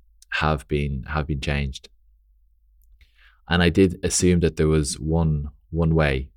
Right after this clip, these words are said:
one right way to close, one script that you could follow to close. And as if there's some kind of one closing line to fit all, which is just not the case.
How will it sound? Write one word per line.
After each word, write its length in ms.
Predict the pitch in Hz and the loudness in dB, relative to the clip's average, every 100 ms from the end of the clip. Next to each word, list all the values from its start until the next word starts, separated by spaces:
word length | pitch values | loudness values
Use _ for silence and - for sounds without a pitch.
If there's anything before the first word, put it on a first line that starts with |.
| _ _ | _ _
one 400 | - 82 80 78 - - | -4 0 0 -2 -6 -6
right 280 | 80 78 73 | 0 2 2
way 180 | 76 71 | 0 -2
to 140 | - | -4
close, 500 | - 71 69 65 - _ _ _ - | -8 -4 -4 -6 -12 _ _ _ -4
one 220 | 85 82 | -2 -2
script 400 | - - 78 - | -2 0 0 -2
that 80 | - | -4
you 160 | 78 | -4
could 160 | 76 71 | -4 -4
follow 460 | - 76 69 67 - _ _ _ - | -2 -2 -2 -4 -8 _ _ _ -20
to 100 | - | -8
close. 600 | - 73 69 65 - - _ _ _ _ _ _ _ _ | -2 -2 -2 -6 -12 -20 _ _ _ _ _ _ _ _
And 140 | 76 | -4
as 200 | 69 76 | -2 0
if 180 | 85 - | 0 0
there's 200 | 82 78 | -2 -2
some 200 | 80 76 | -2 -4
kind 240 | 71 78 78 | -4 -2 -2
of 160 | 71 | -4
one 300 | 69 78 78 | -6 -2 -2
closing 500 | 78 82 78 76 76 | 0 0 0 0 0
line 240 | 73 71 69 | 0 -2 -4
to 120 | 69 | -8
fit 200 | - 76 | -4 -2
all, 280 | 73 69 64 _ _ _ _ _ | 0 -2 -6 _ _ _ _ _
which 200 | 78 - | -4 -2
is 160 | 76 | -4
just 200 | 76 78 | -4 -2
not 160 | 80 71 | -2 -2
the 80 | 73 | -4
case. 420 | 76 71 67 - | -4 -4 -4 -10